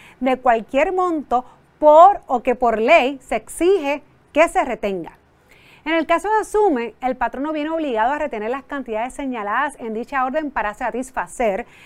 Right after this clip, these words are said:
ya sea el pago de la pensión alimentaria y cualquier otra deuda por razón de cantidades vencidas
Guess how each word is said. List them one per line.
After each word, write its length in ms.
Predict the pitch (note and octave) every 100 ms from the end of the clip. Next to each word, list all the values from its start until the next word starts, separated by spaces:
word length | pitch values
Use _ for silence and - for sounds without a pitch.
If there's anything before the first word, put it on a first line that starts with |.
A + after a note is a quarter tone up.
| - -
ya 160 | C4
sea 260 | C4 D4+ C4+
el 160 | B3 A3+
pago 500 | - A3 G#3+ D#4+ G4+ - _ _ -
de 100 | B3
la 140 | B3
pensión 480 | B3 C4 - D4+ F4
alimentaria 800 | F#4 F4+ F4 - D4 A#3 G3+ G3
y 120 | - C#4+
cualquier 580 | - C4 B3+ D#4 D#4+ -
otra 340 | C#4+ D#4 E4
deuda 460 | D4 G#3+ D4+ E4+ D4+
por 200 | - B3
razón 380 | A#3+ G#3+ C4+ D#4
de 80 | D#4
cantidades 540 | C#4 B3 A#3 C#4 -
vencidas 580 | C4 C4 E4 F4+ F4+